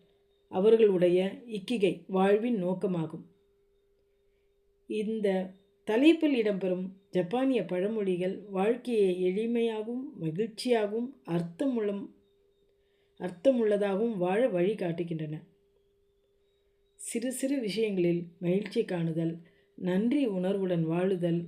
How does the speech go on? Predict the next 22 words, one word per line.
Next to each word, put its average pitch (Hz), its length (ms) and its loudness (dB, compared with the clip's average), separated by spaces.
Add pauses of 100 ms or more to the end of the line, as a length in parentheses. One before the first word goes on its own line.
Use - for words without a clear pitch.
(440)
இன்று 196 300 2
செய்ய 220 280 4
வேண்டியதை 233 480 0
இன்றே 185 320 0
செய்வது 185 400 0
போன்ற 170 240 -8
பழக்கங்கள் 185 600 -6 (180)
நீண்ட 226 500 -2
ஆயுளுக்கும் 175 600 -2 (280)
மனநலத்துக்கும் 170 920 -2 (160)
அடிப்படையாக 185 680 -2
இருப்பதாக 170 600 -4
கூறப்படுகிறது. 151 640 -6 (1160)
சுருக்கமாக 202 640 -4
சொல்லப்போனால், 175 640 -6 (500)
நீண்ட 208 460 -2
ஆயுள் 190 320 0
என்பது 165 360 -2 (460)
வெறும் 214 380 6 (120)
ஆண்டுகளின் 233 580 2
எண்ணிக்கை 180 460 -2
அல்ல, 160 200 -2